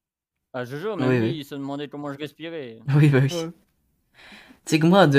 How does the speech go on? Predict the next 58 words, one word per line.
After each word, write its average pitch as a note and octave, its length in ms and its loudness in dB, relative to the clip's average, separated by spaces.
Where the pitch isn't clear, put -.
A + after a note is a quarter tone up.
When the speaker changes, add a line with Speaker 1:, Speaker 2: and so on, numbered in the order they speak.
Speaker 1:
C'est, C3 60 0
Speaker 2:
dans, D3+ 200 10
Speaker 1:
c'est - 60 8
vrai D3+ 100 10
Speaker 2:
on D3 40 6
Speaker 1:
que D3 60 0
Speaker 2:
t'en-, C#3 220 2
on D3+ 80 6
Speaker 1:
et - 20 6
Speaker 2:
met-, E3 120 4
Speaker 1:
c'est - 80 -2
Speaker 2:
on C3 240 2
t'emmène, D#3+ 420 4
euh, B2 120 4
tout - 160 0
à B2+ 40 4
l'heure, D#3 240 2
j'ai, A2+ 640 0
j'ai, G#2+ 340 -2
à F2+ 100 -2
un - 20 0
moment, C#3+ 240 2
j'ai B2+ 120 0
fait. A3 560 0
<laughs> D#3+ 600 0
Speaker 1:
Moi, D3 220 -10
je B2+ 80 -14
respire C#3+ 280 -14
pas, D#3+ 120 -14
moi, B2+ 120 -14
ça, A#2 320 -14
ça A2+ 100 -20
sert A#2+ 140 -14
à B2+ 100 -12
rien. B2+ 100 -12
Speaker 2:
Ah, E3 260 4
d'accord. C3+ 360 -2
Speaker 1:
Moi, - 120 -4
je D#3+ 60 -4
mets D#3+ 80 -6
ma, D#3+ 100 2
je D3 60 0
mets D#3+ 80 0
ma F3+ 140 -6
main G#3 220 -8
sur, F3 260 -16
euh, C#3+ 420 -8
où G3 80 -10
c'est F#3+ 260 -12
ta, E3 360 -6
ta E3 140 -12
lèvre E3+ 160 -12
qui F3+ 120 -20
sort F3+ 200 -14
d'un E3 160 -14
coup, G#3 160 -14
alors D3 160 -8
tu, C#3+ 280 -14